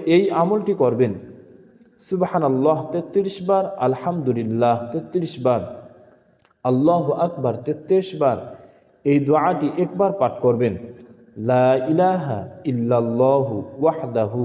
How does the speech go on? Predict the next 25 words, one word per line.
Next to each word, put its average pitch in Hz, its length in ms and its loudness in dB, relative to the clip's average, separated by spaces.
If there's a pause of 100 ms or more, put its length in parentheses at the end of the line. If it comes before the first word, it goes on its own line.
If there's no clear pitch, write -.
(160)
লা 113 240 2
শারীকা 110 560 -4
লাহু, 110 300 0 (920)
লাহুল 120 440 2
মুলকু 170 420 -2
ওয়া 113 200 -4
লাহুল 113 360 -2
হামদু 160 460 -2 (380)
ওয়া 127 160 0
হুয়া 139 200 4
আলা 117 240 2 (100)
কুল্লি 175 300 -4
শাইইন 110 520 -4
কদির। 110 400 0 (560)
রাসূল 131 320 0
সাল্লাল্লাহু 123 600 0
আলাইহি 151 200 0
সাল্লাম 165 320 2 (220)
এই 147 220 6
আমলের 175 420 2
ব্যাপারে 117 360 2
বলেন, 113 300 2 (300)
যে 156 140 2
ব্যক্তি 180 340 2 (920)
ফরজ 160 280 0